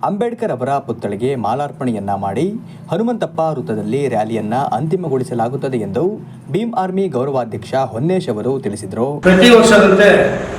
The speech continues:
Speaker 2: ಈ ವರ್ಷವೂ ಕೂಡ ಡಾಕ್ಟರ್ ಬಾಬಾ ಸಾಹೇಬ್ ಭೀಮ್ರಾವ್ ಅಂಬೇಡ್ಕರ್ ಅವರ ನೂರ ಮೂವತ್ತ ನಾಲ್ಕನೇ ಜಯಂತಿಯನ್ನ ಭೀಮ್ ಆರ್ಮಿ ವತಿಯಿಂದ ಆಯೋಜನೆ ಮಾಡಿದ್ವಿ.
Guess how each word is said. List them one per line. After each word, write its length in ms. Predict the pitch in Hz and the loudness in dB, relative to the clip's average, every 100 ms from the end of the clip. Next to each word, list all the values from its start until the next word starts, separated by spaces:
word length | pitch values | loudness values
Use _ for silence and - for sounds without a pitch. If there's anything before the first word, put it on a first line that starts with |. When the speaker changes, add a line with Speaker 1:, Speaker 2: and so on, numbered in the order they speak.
| - | 0
Speaker 2:
ಈ 40 | 208 | 4
ವರ್ಷವೂ 440 | 208 208 190 185 | 6 8 6 6
ಕೂಡ 120 | 170 170 160 - - - - - - - - 165 | 6 8 8 6 0 -4 -8 -10 -10 -10 -6 0
ಡಾಕ್ಟರ್ 360 | 165 202 196 156 | 4 6 6 8
ಬಾಬಾ 320 | 165 202 202 | 8 8 8
ಸಾಹೇಬ್ 240 | 196 - | 4 4
ಭೀಮ್ರಾವ್ 300 | 175 185 180 | 4 6 6
ಅಂಬೇಡ್ಕರ್ 460 | - 180 180 175 165 | 6 4 4 4 4
ಅವರ 180 | 147 - - - - - - - - | 4 4 2 0 -4 -6 -6 -4 4
ನೂರ 120 | 330 233 | 8 10
ಮೂವತ್ತ 460 | 226 190 190 - 185 175 - - - | 8 8 8 8 8 8 8 6 4
ನಾಲ್ಕನೇ 380 | 170 - 190 180 | 4 4 4 4
ಜಯಂತಿಯನ್ನ 580 | 160 160 165 147 139 139 - - - - - - - | 4 4 4 4 4 2 0 -2 -4 -6 -8 -8 4
ಭೀಮ್ 220 | 190 226 | 8 10
ಆರ್ಮಿ 260 | 214 220 202 | 10 8 4
ವತಿಯಿಂದ 640 | 190 180 - - 156 151 156 143 127 - - - | 6 4 4 0 0 4 4 4 0 -4 -6 2
ಆಯೋಜನೆ 380 | 160 170 170 170 | 4 6 6 6
ಮಾಡಿದ್ವಿ. 440 | 165 165 208 - | 6 6 4 4